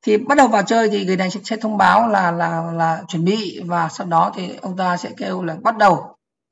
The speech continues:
Khi bắt đầu thì chúng ta, người này sẽ gửi một thông điệp.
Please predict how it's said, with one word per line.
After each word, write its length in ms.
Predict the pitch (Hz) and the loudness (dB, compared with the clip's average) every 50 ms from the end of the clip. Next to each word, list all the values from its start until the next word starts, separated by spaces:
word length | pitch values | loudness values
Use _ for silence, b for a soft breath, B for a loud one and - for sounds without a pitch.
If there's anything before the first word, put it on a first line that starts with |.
| _ _ _ _ _ | _ _ _ _ _
Khi 120 | - 226 | -6 -2
bắt 180 | 220 254 277 254 | 0 0 2 6
đầu 340 | 247 233 208 185 180 B B B B _ _ | 6 6 6 6 2 B B B B _ _
thì 100 | - 202 170 | -8 -6 -6
chúng 100 | 190 190 | -4 -2
ta, 580 | - 208 196 196 196 190 190 190 190 190 190 196 190 | 0 0 0 2 2 0 0 0 0 0 -2 -4 -4
người 160 | 185 190 185 | -4 -2 -2
này 100 | 180 175 | -2 -2
sẽ 140 | - 214 214 | -2 -4 0
gửi 220 | 190 202 196 175 | 4 4 4 4
một 120 | 160 147 - - | 4 0 -2 -4
thông 180 | 202 208 220 | -4 -2 0
điệp. 140 | 202 185 | 0 0